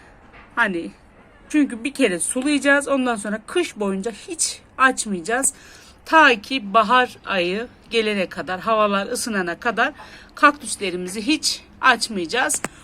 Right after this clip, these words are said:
O yüzden şimdi bol suyla sulayalım. Evet,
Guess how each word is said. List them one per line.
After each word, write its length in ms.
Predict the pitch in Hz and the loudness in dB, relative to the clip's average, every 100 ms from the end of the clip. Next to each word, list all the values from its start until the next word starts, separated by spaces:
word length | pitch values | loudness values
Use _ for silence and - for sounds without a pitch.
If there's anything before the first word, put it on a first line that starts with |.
| - - | -20 -2
O 120 | 311 | 2
yüzden 320 | 277 196 202 | 2 0 -4
şimdi 420 | 208 277 214 214 | -4 -6 -6 0
bol 200 | 254 285 | 4 6
suyla 520 | 247 - 240 185 233 269 - | 4 -2 -4 -2 -2 -4 -14
sulayalım. 580 | - - 196 170 151 143 - - - - - - - - - - - - - - - - - - - - - - - - - | -14 -10 -4 -4 -4 -10 -18 -20 -20 -20 -20 -20 -20 -20 -20 -20 -20 -20 -20 -20 -20 -20 -20 -20 -20 -20 -20 -20 -20 -18 -6
Evet, 220 | 240 | -4